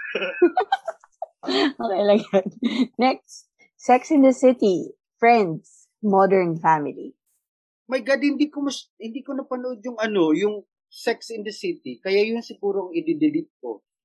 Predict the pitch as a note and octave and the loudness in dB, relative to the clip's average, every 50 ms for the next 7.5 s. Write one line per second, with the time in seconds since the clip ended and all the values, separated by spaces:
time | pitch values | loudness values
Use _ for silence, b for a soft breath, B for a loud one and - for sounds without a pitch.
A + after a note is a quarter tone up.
0 | _ _ _ - G3+ A#3+ B3 A#3+ - B3+ B3 C4 B3+ A3 - - G#3 G#3 G3 - | _ _ _ -4 -2 -2 -2 0 0 2 2 2 2 -2 -4 -6 -6 -6 -6 -4
1 | - G3+ F3+ D#3 D3 - _ _ _ _ _ _ _ _ _ - G3 G#3 F#3+ G#3+ | -2 0 2 2 0 0 _ _ _ _ _ _ _ _ _ 0 0 2 2 0
2 | A3 G#3+ A#3 G#3 G3+ F#3+ F3 D3+ C3+ C3 C3 D3 D3+ D3+ D3 E3 D#3 D#3 - D3+ | -4 -2 -2 0 0 0 0 0 -2 -2 0 0 0 2 2 -2 -2 -2 -4 -4
3 | C#3+ C#3+ C#3+ C#3+ A#2+ A2+ G#2+ - _ _ _ _ _ _ _ - D3+ D3+ C#3+ - | -4 -4 -4 -6 -8 -12 -20 -20 _ _ _ _ _ _ _ -4 -4 -4 -2 -2
4 | C#3 F3+ A3+ A#3 - - - - _ _ _ _ _ _ _ _ _ _ _ _ | 0 2 2 2 0 -4 -20 -20 _ _ _ _ _ _ _ _ _ _ _ _
5 | - A#3+ A#3+ - F4+ D#4 D4 C#4+ C4 B3 - B3+ A#3 B3 C4+ C4 C#4 - - - | 2 2 2 4 2 -2 0 0 -2 0 2 2 4 4 2 2 0 -2 2 4
6 | F#3 D#3+ - - - - D4 B3+ F#3 F3+ G#3+ G#3+ A#3+ C4 B3+ - B3+ A3+ A3+ G#3+ | 4 4 4 0 -4 -8 -8 -6 0 2 4 6 6 6 4 2 0 0 0 0
7 | G3+ F#3 G3 G#3+ G#3+ - - F3+ - - | 0 0 -2 -2 -4 -6 -6 -8 -8 -8